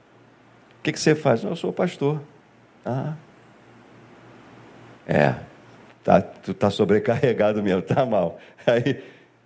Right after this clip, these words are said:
ela tinha mais de trinta anos de experiência. "Vou ter que te dar um remedinho." "Só tá de brincadeira, vou tomar remédio controlado? Que preconceito é esse, <laughs> pastor?" É,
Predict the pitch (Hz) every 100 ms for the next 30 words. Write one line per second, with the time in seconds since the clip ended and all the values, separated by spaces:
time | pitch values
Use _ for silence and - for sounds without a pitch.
0 | _ - 98 - 107 107 120 104 - 127
1 | 127 113 104 98 90 - 107 92 90 117
2 | 127 135 139 143 156 135 165 180 147 143
3 | 143 - - _ _ _ _ _ _ _
4 | _ _ _ _ _ _ 82 80 98 -
5 | 143 127 131 - - - - 82 - 87
6 | 143 113 113 117 90 101 90 - 87 139
7 | - 92 - - _ _ _ _ _ _
8 | - 131 160 165 165 160 180 180 180 180
9 | 226 - - - - - - - - -
10 | - - - - 85 85 - - - -
11 | - - - - - - - - - -
12 | - 95 87 87 90 117